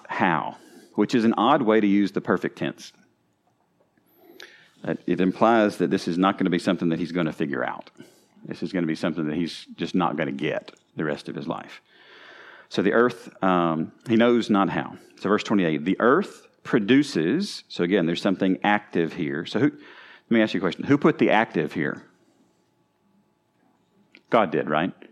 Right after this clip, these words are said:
In creation, God, I don't know the word. Y'all help me with the word. Imbued, empowered,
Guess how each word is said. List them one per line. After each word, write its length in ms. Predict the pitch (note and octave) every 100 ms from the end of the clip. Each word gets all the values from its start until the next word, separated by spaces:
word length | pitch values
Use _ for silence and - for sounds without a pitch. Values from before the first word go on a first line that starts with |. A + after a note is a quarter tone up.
| _
In 320 | G#2+ G#2+ G#2 G2 -
creation, 760 | C#3+ B2 A#2+ - D#2 C#2+ B2 - - - -
God, 420 | G2 G2+ G2 F#2 - - _ _ _ _ _ _ _ _ _ _ -
I 80 | A2
don't 100 | G#2+
know 100 | G2
the 80 | F2
word. 340 | F2+ E2 - - _ -
Y'all 140 | F#2+
help 120 | G2+ F#2
me 80 |
with 100 | F2
the 80 | F2+
word. 340 | F2 E2 D2+ - _ - - _ _ -
Imbued, 640 | A2 F#2+ G#2+ C3+ C#3 A#2+
empowered, 800 | F#2 G2 - A2 A#2+ A#2 A2+ B2+